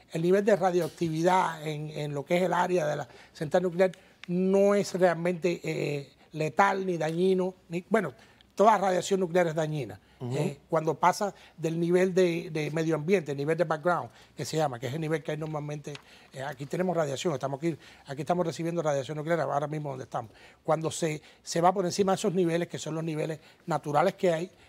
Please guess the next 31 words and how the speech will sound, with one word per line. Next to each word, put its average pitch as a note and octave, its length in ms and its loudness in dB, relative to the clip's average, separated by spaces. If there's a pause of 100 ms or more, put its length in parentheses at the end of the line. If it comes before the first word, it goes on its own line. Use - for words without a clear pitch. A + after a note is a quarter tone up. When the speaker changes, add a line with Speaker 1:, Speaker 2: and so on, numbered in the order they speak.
(160)
Speaker 1:
siempre F3+ 440 0
es A#2+ 80 -6
dañino. E3 440 0 (420)
Ahora, D3 360 2 (240)
estas F3+ 300 0
tropas A3+ 260 0
que A3+ 60 -4
están A3+ 260 -2
ahí A3+ 340 -2 (400)
es G3 140 2
el G#3 100 0
mismo G#3+ 280 2
personal F3+ 720 0
que D#3 120 -4
lleva F#3 280 4
durante D#3 580 -4 (800)
los, - 960 -6
los D#3 340 -4
treinta G3 420 2
años F#3+ 240 -2
que F3+ 120 2
hace E3+ 220 0
que D#3+ 80 -8
ocurrió, D3+ 520 0
fue F#3 120 -4 (120)
treinta F3+ 320 -2
años, C3+ 240 -8 (340)
hace D#3 200 -6
que E3 60 -6
ocurrió D3+ 480 -2
Chernobyl, E3+ 580 0